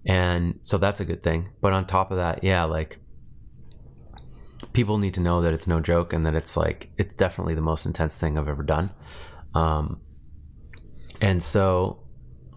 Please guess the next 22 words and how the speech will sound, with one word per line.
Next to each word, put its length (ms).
yeah, 200
it 60
needs 180
to 60
be 80
approached 340
with 120
caution 380
for 140
sure. 400
And 120
that's 200
why 320
I 60
took 260
two 140
years 240
to 100
think 180
about 240
doing 220
it 140